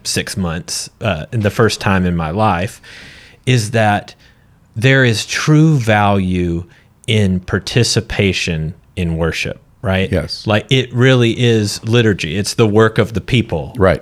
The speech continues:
Speaker 1: Right?
Speaker 2: That's exactly
Speaker 1: And,
Speaker 2: right.
Speaker 1: and so being a part of a community that welcomes everyone to the table, that welcomes everybody into that liturgy,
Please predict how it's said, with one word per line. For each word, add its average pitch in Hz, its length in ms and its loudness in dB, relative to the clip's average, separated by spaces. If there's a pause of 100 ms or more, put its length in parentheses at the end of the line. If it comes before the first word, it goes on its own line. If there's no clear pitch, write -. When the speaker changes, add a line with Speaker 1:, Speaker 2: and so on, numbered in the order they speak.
(140)
Speaker 1:
Right? 113 320 2
Speaker 2:
That's 90 200 -4
exactly 92 300 0
Speaker 1:
And, 120 240 2
Speaker 2:
right. - 220 0
Speaker 1:
and 117 180 0
so 110 440 2 (200)
being 147 300 4
a 131 60 2
part 123 280 2
of 110 100 0
a 107 60 -2
community 101 520 0
that 107 240 -2
welcomes 113 420 2
everyone 107 380 0
to 101 40 0
the 95 100 -2
table, 98 400 -2
that 92 180 -6
welcomes 107 440 0
everybody 98 580 0
into 131 600 4
that 110 400 0
liturgy, 110 800 0